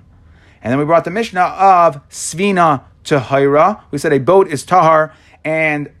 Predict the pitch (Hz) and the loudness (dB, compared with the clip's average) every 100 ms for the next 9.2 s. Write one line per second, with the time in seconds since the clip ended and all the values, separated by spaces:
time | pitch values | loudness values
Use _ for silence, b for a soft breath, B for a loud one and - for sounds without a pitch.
0 | 135 170 185 170 175 165 151 165 156 147 | -8 0 0 0 -2 0 0 -2 -6 -4
1 | 170 143 120 143 - 180 151 143 156 143 | 0 0 -2 -8 0 0 0 -2 -2 -2
2 | 113 147 147 135 127 139 147 127 123 160 | -2 0 2 0 -2 -4 -4 -6 -2 -2
3 | 139 135 151 143 139 139 131 123 151 143 | 0 0 0 0 -2 -2 -2 -2 -2 -2
4 | 127 b b - 139 135 120 107 b b | -4 b b 0 2 4 2 -2 b b
5 | 117 123 123 151 147 139 127 120 143 135 | -4 0 2 0 -2 -4 -4 -2 0 0
6 | 123 131 127 - 127 131 120 - 131 - | -2 -6 -6 -10 -10 -6 -6 -6 -10 -6
7 | 131 107 98 160 196 185 185 190 208 214 | -6 -4 -2 -2 -2 -4 -4 -4 -4 -4
8 | B B - 185 214 214 214 214 208 202 | B B -4 -2 -2 -4 -6 -6 0 0
9 | 202 | 0